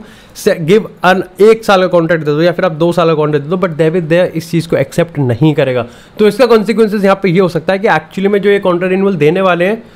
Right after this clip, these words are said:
उसको player यहाँ पर रिजेक्ट कर देंगे। तो हमको एक mass यहाँ पर जाता हुआ दिख सकता है कि ठीक है, काफ़ी सारे player एक झटके से यहाँ पर बाहर होते हुए दिख सकते हैं हमको squad में।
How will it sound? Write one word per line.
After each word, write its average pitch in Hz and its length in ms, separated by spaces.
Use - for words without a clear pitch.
उसको 220 260
player 202 280
यहाँ 175 200
पर 190 60
रिजेक्ट 160 320
कर 147 120
देंगे। 175 200
तो 202 120
हमको 175 320
एक 208 220
mass 185 580
यहाँ 160 140
पर 175 160
जाता 160 280
हुआ 165 100
दिख 147 120
सकता - 220
है 175 60
कि 180 60
ठीक 160 240
है, 143 80
काफ़ी 170 340
सारे 175 220
player 165 260
एक 170 260
झटके 185 320
से 175 140
यहाँ 147 200
पर 170 100
बाहर 143 320
होते 147 200
हुए 156 140
दिख 143 140
सकते 143 260
हैं 147 60
हमको 139 200
squad 131 360
में। 123 100